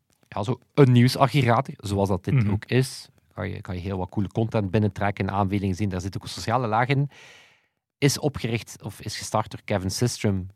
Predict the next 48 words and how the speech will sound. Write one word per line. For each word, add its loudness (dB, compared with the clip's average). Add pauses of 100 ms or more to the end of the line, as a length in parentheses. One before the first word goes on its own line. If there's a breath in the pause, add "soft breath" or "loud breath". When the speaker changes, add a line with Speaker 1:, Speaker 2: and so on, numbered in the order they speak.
(240)
Speaker 2:
Van -2
Instagram. 0
Speaker 1:
van -2
Instagram. -2 (280)
Waar -2
zat -6 (100)
Kevin -6
Systrom -6 (120)
voordat -6
hij -6
bij -4
Instagram -4
zat? 2 (100)
Het 2
is 0
een 0
Speaker 2:
Ah. -2
Speaker 1:
strikvraag, 0
het -14
is -10
geen -2
strikvraag. -6
Speaker 2:
Zat 0
hij 0
bij -2
Google, -2
eh, 0
Speaker 1:
En -2
Speaker 2:
Reader? 2
Speaker 1:
waar 2
zat 0
hij? -2 (200)
Hij -8
zat -6
specifiek -10
bij 2
Speaker 2:
Ah, 6
Speaker 1:
het 4
Google 0
Speaker 2:
nice. -2
Speaker 1:
Reader -4
team, -2
was -2
een -4
product -4
manager -2
op -2
Google 2